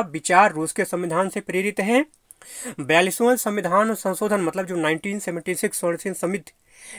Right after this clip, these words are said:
की सिफारिश के आधार पर भाग चार में इसको शामिल किया गया था। ठीक है, मूल रूप से मौलिक कर्तव्य पहले दस थे, छियासीवें संविधान संशोधन के बाद जो है मौलिक कर्तव्य कितने हो गए?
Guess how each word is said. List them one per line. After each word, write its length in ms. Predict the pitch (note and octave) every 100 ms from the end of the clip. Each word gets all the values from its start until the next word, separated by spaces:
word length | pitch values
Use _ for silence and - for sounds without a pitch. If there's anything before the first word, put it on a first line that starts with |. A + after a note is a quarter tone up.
| -
की 100 | A#3
सिफारिश 600 | - D#3 D3+ F#3 - - -
के 120 | G3
आधार 460 | C#3 B2+ - D#3+ D#3+
पर 180 | G#3+ B3
भाग 320 | B2+ C#3+ C#3+
चार 260 | C3+ C3+ C#3
में 200 | F3 C4
इसको 380 | G3 - G3+ D#4+
शामिल 380 | - D3+ B2+ C3
किया 300 | - B2+ B2
गया 240 | A#2+ B2 A#2
था। 260 | - G3 B2+ _ -
ठीक 120 | C4
है, 100 | D#4+ - _ _ - - - - G#3+
मूल 240 | D#3 G3 A#3+
रूप 140 | C4+
से 140 | - C4
मौलिक 300 | G#3 G3+ A3+
कर्तव्य 240 | A3 A#3+
पहले 280 | - F3 G3
दस 240 | C3 E3 -
थे, 240 | A3 D4 D#4+ - - -
छियासीवें 580 | - D#3 E3+ - B3 D4
संविधान 560 | A3+ G#3+ E3 F#3 A3+
संशोधन 520 | A#3 G3 F3 F3 E3+ F3+
के 180 | D#3+ C#3+
बाद 340 | C#3 D#3 D#3+
जो 180 | D3+ D#3+
है 200 | F#3+ D#4
मौलिक 320 | E3 C#3 D3
कर्तव्य 280 | D#3 - E3 -
कितने 220 | C#3 F3
हो 180 | D#3+ E3+
गए? 200 | B3+